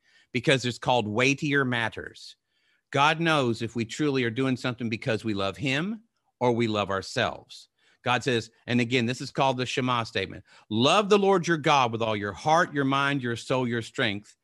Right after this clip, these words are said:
and love others the way you love yourself." On these two commandments hang all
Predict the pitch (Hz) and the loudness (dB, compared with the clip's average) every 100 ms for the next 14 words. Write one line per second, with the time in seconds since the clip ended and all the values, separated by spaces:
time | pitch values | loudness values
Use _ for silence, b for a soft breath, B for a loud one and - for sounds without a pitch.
0 | _ _ 113 117 120 123 139 107 95 - | _ _ -4 0 2 2 2 0 -4 -6
1 | 101 98 98 92 90 82 85 - 139 - | -4 -2 -2 -4 -4 -6 -10 -8 -8 -10
2 | - _ _ _ b b b 160 165 151 | -16 _ _ _ b b b 4 6 6
3 | 170 226 262 269 - 240 220 214 196 170 | 6 8 8 6 4 0 0 0 2 2
4 | 127 120 - - _ - 165 151 143 135 | 0 -4 -10 -18 _ -2 2 4 2 -2
5 | - 156 185 196 143 92 78 | 0 4 6 8 6 2 -2